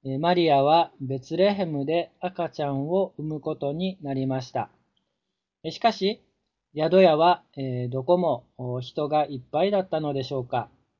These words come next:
宿屋にはマリアが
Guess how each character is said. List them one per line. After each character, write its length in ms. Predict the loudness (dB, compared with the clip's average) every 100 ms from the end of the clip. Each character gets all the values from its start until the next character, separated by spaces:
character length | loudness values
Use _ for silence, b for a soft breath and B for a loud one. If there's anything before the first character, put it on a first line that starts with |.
| _ _ _ _ _ _ -4
宿 200 | 0 2
屋 180 | 4 2
に 160 | 2
は 280 | 4 4 2 -8 _ -20 -6
マ 160 | 0
リ 180 | 2 2
ア 120 | 2
が 300 | 0 0 0